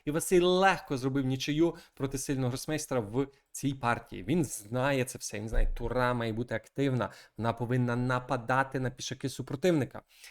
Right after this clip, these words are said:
І більше вам скажу, дуже часто то навіть вартує пішака віддати, щоб туру активізувати, але це вже такий вищий рівень. Перший пріоритет у вас має бути активізувати туру, не короля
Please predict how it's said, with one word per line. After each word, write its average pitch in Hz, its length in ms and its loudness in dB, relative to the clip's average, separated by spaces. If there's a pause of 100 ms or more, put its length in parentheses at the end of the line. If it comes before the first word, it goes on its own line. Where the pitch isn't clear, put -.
(120)
І 113 80 -8
більше 156 300 -2
вам 143 80 -2
скажу, 117 260 -6
дуже 120 280 -8
часто 135 400 -8
то 143 140 -6
навіть 135 280 -4
вартує 135 340 -2
пішака - 480 -4
віддати, 107 440 -4
щоб - 200 -12
туру 113 200 -6
активізувати, 104 640 -8
але 101 120 -8
це - 140 -8
вже 110 160 -6
такий 107 300 -12 (260)
вищий 131 440 -2
рівень. 95 260 -4 (260)
Перший 127 360 2
пріоритет 113 380 -2
у - 40 -8
вас 139 160 -8
має 120 120 -2
бути 123 200 -4
активізувати 113 720 -2
туру, 131 240 -4
не 113 200 0
короля 202 640 0